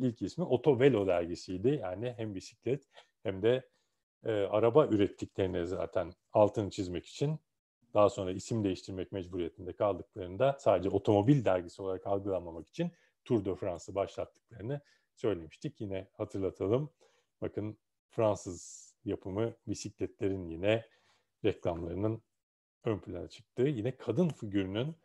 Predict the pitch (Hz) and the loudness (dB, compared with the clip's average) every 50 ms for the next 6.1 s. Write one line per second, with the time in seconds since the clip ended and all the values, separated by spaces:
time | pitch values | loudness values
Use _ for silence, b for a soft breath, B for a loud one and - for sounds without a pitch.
0 | b b b b b _ - 110 107 - - 120 - - 175 175 170 - - - | b b b b b _ -6 -4 -4 -2 -4 -6 2 6 6 6 6 4 -2 -16
1 | - - - _ _ _ _ _ _ _ _ - - - - 98 - - 104 87 | -18 -18 -20 _ _ _ _ _ _ _ _ -20 -6 -2 -2 -2 -2 -4 -8 -12
2 | 80 - - - 139 147 151 - _ - - _ _ _ - 131 113 104 101 95 | -12 -10 -8 -6 -6 -6 -6 -8 _ -20 -20 _ _ _ 0 0 2 2 2 2
3 | 87 85 87 85 101 120 143 156 156 b b b b b b b _ _ - 120 | 0 -2 0 4 6 6 6 6 4 b b b b b b b _ _ -4 -2
4 | 104 98 104 98 95 90 87 87 87 90 98 110 110 104 - - 98 85 95 92 | 0 0 2 2 2 0 0 -2 0 4 6 8 8 6 6 0 -2 -2 -2 -2
5 | 101 123 156 143 - - - - - - 107 92 - 110 95 95 95 95 110 127 | -2 -2 -4 -4 -6 -12 -20 -20 -16 -14 -14 -8 -6 -6 -4 -4 -4 -6 -6 -6
6 | 127 | -8